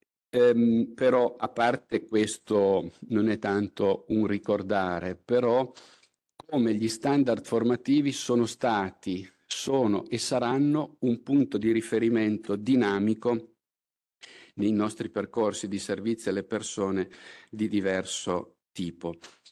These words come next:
Naturalmente questo percorso fatto da Regione fin da allora era stato seguito con insfol e quindi questa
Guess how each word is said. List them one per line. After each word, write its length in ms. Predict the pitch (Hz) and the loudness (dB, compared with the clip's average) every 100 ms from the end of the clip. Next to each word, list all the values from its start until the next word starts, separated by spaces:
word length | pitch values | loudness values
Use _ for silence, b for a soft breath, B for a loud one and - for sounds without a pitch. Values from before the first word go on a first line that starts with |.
| _ _ _ - | _ _ _ -4
Naturalmente 960 | 127 123 139 127 131 139 156 147 143 | -2 0 0 2 4 2 0 0 -4
questo 380 | - 135 139 131 | 0 -2 0 -4
percorso 640 | 113 117 - 131 117 - | -2 -4 0 0 0 -2
fatto 340 | 107 120 117 120 | -4 -4 -2 -2
da 120 | 110 | 0
Regione 520 | 110 110 123 135 139 | 0 0 0 0 2
fin 260 | 117 123 123 | 0 0 0
da 80 | 117 | 2
allora 380 | 113 117 131 131 | 2 2 0 0
era 140 | 104 | -4
stato 320 | - 107 101 | -6 -6 -6
seguito 520 | 98 104 98 107 101 | -8 -6 -4 -4 -4
con 200 | 101 101 | -6 -2
insfol 800 | 113 113 110 - 123 131 139 127 _ | 0 0 -2 -6 -2 -2 -2 -8 _
e 180 | - 107 | -16 -10
quindi 480 | - 127 120 110 B B B B - | -2 0 2 0 B B B B -12
questa 800 | - 156 160 _ - 117 110 | -8 -8 -12 _ -4 -2 -2